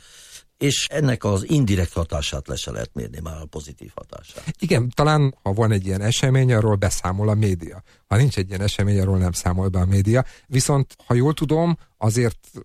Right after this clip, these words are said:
Speaker 2: vannak akciók az Élelmezési Világnapon, amelyek viszont nagyon fontosak.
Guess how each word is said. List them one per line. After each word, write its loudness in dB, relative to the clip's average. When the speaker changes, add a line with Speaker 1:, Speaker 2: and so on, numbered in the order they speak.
Speaker 2:
vannak 0
akciók -6
az 0
Élelmezési 0
Világnapon, -2
amelyek 0
viszont 0
nagyon 4
fontosak. -6